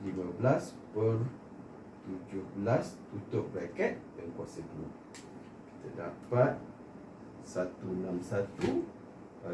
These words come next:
negatif satu enam satu. Negatif satu enam satu per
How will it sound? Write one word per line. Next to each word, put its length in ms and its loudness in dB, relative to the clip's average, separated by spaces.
negatif 440 4
satu 280 0
enam 160 2
satu. 560 0
Negatif 720 0
satu 340 -2
enam 300 2
satu 400 -2
per 260 8